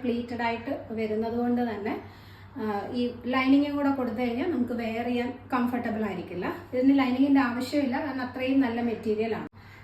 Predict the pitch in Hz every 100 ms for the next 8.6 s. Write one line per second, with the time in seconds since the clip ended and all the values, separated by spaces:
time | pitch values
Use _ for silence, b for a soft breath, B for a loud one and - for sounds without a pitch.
0 | - 277 277 269 269 - - 254 233 247
1 | 247 220 202 - - 311 277 294 311 339
2 | 294 254 254 285 233 233 247 240 240 277
3 | 247 240 254 254 247 240 269 277 285 262
4 | 247 269 269 233 220 - 233 214 277 -
5 | - - 247 247 277 277 240 240 262 247
6 | 233 - 233 247 240 220 220 269 233 214
7 | 349 - B B B - 240 226 - 247
8 | 214 175 160 156 180 -